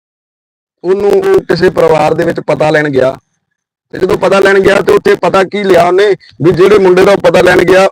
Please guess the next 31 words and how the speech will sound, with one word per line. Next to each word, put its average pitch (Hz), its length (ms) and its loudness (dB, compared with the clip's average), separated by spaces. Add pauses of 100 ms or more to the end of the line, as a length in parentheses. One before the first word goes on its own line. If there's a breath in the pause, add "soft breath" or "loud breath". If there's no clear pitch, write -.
ਉਹਦੀ 185 400 0 (100)
ਇੱਕ 175 240 -2
ਕਿਡਨੀ 151 440 -2
ਫੇਲ 127 260 -2
ਸੀ, - 200 -16 (840)
ਸੌਰੀ 160 260 -4
ਮਾਫ਼ 160 260 -4
ਕਰਨਾ, 170 280 -2
ਦੋ 170 300 2
ਕਿਡਨੀਆਂ 165 420 -2
ਫੇਲ 143 260 -2
ਸੀ 127 120 -8
ਉਹਦੀਆਂ, 139 260 -6
ਦੋਵੇਂ 175 280 0
ਕਿਡਨੀਆਂ 156 420 -6
ਫੇਲ 135 240 -2
ਉਹਦੀਆਂ 123 280 -4 (480)
ਤੇ 165 100 -8
ਆਖਰੀ 185 340 -2
ਸਵਾਸਾਂ 156 420 -4
ਤੇ 143 100 -2
ਪਿਆ। - 300 -8 (720)
ਤੇ 135 100 -14
ਰੱਬ 156 220 -4
ਅੱਗੇ 180 160 -2
ਅਰਦਾਸਾਂ 160 400 -2
ਹੁੰਦੀਆਂ 165 300 -2
ਰਹੀਆਂ 175 220 0
ਤੇ - 120 -8
ਕਿਸੇ 170 240 -2
ਨੇ, 175 120 -2